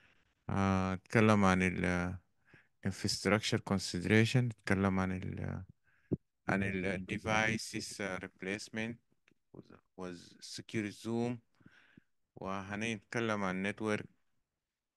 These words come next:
آه، نتكلم عن ال، ال، ال devices كلها،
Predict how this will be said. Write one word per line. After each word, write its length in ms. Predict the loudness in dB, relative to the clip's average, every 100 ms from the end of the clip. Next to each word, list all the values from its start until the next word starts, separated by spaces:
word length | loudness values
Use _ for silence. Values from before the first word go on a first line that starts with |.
| _ _ _ _ _ _ _ -20 _
آه، 240 | -2 0 -2
نتكلم 460 | -4 -4 -2 0
عن 180 | -2 -4
ال، 200 | -6 -6 -6 -6 -6 -6 -8 -10 -14 -20 _ -10
ال، 320 | -6 -6 -6
ال 200 | -8 -2 2
devices 640 | 10 12 12 10 6 6 4
كلها، 460 | 8 10 8 6